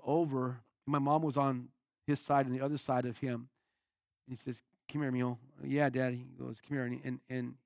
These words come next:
he whispered in my ear. He said, "Take care of your mama." And I knew that he knew that he was gonna go soon. And he said, "Take care of your mama."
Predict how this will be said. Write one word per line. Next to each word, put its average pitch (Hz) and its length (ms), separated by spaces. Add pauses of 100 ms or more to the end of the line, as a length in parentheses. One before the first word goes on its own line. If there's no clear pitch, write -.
(100)
he 139 120
whispered 151 320
in 151 40
my 156 120
ear. 131 320 (600)
He 123 40
said, 120 180
"Take 139 220
care 143 220
of 143 100
your 156 100
mama." 123 280 (1800)
And 156 160
I 190 100
knew 226 320
that 190 180
he 254 120
knew 151 220
that 143 120
he 147 100
was 143 100
gonna 151 140
go 131 140
soon. 127 280 (1200)
And 131 80
he 139 40
said, 127 220
"Take 160 220
care 156 160
of 135 80
your 131 120
mama." 147 360